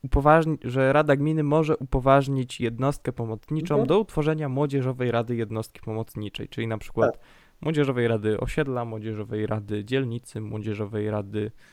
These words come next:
Speaker 1: Sołectwa.
Speaker 2: Sołectwa.
Speaker 1: Choć myślę, że to nie
Speaker 2: Jasne.
Speaker 1: będzie jakoś szczególnie często używane.
Speaker 2: Ale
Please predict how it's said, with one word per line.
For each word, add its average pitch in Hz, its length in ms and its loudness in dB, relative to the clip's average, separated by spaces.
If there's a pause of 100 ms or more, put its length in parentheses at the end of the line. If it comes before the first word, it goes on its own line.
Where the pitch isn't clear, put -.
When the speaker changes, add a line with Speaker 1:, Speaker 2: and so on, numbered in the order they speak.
(200)
Speaker 1:
Sołectwa. 123 380 2
Speaker 2:
Sołectwa. 120 440 0 (600)
Speaker 1:
Choć 147 140 -2
myślę, 180 220 0
że 196 60 8
to 180 60 8
nie - 40 4
Speaker 2:
Jasne. 170 140 -2
Speaker 1:
będzie 151 240 4
jakoś 120 280 0
szczególnie 120 640 -2
często 113 340 -6
używane. 107 540 -6 (600)
Speaker 2:
Ale 359 420 4